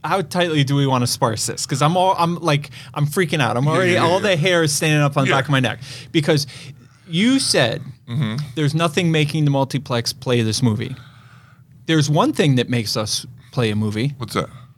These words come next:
Speaker 1: Make a freaking movie that people wanna see.
Speaker 2: Oh, snap.
Speaker 1: You know, more than once, many occasions. I, I think it, I can use the word many occasions. I have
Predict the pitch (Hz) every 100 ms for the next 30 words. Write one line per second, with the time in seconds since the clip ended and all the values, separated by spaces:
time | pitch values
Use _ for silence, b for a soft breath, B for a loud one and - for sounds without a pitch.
0 | - - - 147 214 226 151 208 208 175
1 | 156 226 170 135 165 151 156 139 117 -
2 | 262 151 - 120 160 202 190 196 202 202
3 | 202 202 202 208 208 208 202 208 208 208
4 | 208 208 202 208 202 202 202 208 123 98
5 | - - 156 165 151 151 151 165 185 247
6 | 285 247 254 233 220 147 - - - -
7 | - 151 196 240 208 156 127 113 - -
8 | 180 214 - 208 269 247 233 214 202 160
9 | 165 165 190 190 180 180 160 147 131 147
10 | 160 160 143 143 120 101 - - - -
11 | B B B B B B B - 135 170
12 | 170 160 147 143 143 131